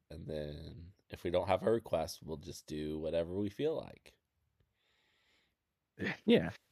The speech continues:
Speaker 2: We've
Speaker 3: All
Speaker 2: got
Speaker 3: right.
Speaker 2: two more requests, right?
Speaker 1: Uh, I think that's right.
Speaker 2: Yeah, so, and then for everybody who cares about the old well-laid plans, I have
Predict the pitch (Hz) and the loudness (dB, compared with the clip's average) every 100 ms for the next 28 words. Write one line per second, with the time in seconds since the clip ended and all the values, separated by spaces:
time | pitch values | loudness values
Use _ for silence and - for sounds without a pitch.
0 | _ 113 170 214 233 202 - 226 262 262 | _ 12 12 12 12 12 12 12 12 12
1 | 269 269 262 277 269 - 262 254 233 - | 12 12 12 12 12 8 4 4 2 -6
2 | - - _ _ _ 85 82 87 80 80 | -16 -20 _ _ _ -2 2 4 2 -2
3 | 69 62 - - 64 71 - _ _ _ | -8 -10 -12 -10 -10 -10 -14 _ _ _
4 | - - - - _ _ _ _ - - | -20 -20 -20 -20 _ _ _ _ -6 -4
5 | 110 - - 78 73 - - - - - | -4 -8 -2 -2 -2 -8 -12 -12 -4 6
6 | 104 110 113 110 107 101 - 110 104 113 | 10 12 12 12 12 8 8 12 12 12
7 | 117 113 113 107 117 104 - 104 98 101 | 12 12 12 12 10 6 10 10 10 10
8 | 104 101 101 98 95 110 107 101 104 104 | 12 12 12 12 10 10 12 12 12 12
9 | 101 98 95 - 107 95 92 90 90 - | 12 10 6 6 6 8 6 4 0 6
10 | 95 104 101 95 95 92 92 | 12 12 12 12 12 12 8